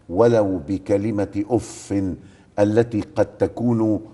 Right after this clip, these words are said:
مجرد زفر للهواء بواسطة الفم،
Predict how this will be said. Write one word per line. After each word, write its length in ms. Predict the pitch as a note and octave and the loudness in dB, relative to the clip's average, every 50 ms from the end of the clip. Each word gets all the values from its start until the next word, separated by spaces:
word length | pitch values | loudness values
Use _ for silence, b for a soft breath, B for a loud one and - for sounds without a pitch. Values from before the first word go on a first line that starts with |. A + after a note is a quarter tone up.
| B B - - | B B -12 -6
مجرد 800 | F2 F#2+ G2+ G2+ E2 F#2 A#2+ - - - G2+ G2+ G2 E2 F#2 F#2+ | -4 -2 -2 -2 0 2 2 2 2 2 0 -2 -2 0 -2 -4
زفر 460 | E2+ D#2+ G#2+ A#2 A#2 - - G#2 F#2 | -2 0 -2 -2 -2 -4 -8 -6 -6
للهواء 1080 | F#2 F#2 F2+ F2 D#2+ E2 G2 G#2+ G2 D#2+ D2+ E2 E2+ F#2 G2+ G#2 G2 - G#2+ G2+ F#2+ F#2 B B B B B B - | -4 -4 -4 -6 -4 -4 -4 -4 -4 -4 -4 -4 0 2 2 2 2 0 -2 -2 -2 -4 B B B B B B -4
بواسطة 800 | - G2 G2 F#2 F#2 F#2 F2+ D#2+ - - G2+ F#2 - - F2 - - | 0 0 2 4 4 2 2 0 -2 -6 -8 -6 -6 -6 -8 -6 -6
الفم، 480 | F#2+ E2 D#2 - - G2+ F#2 F2+ E2+ | -6 -6 -6 -6 -4 -2 -2 -2 -2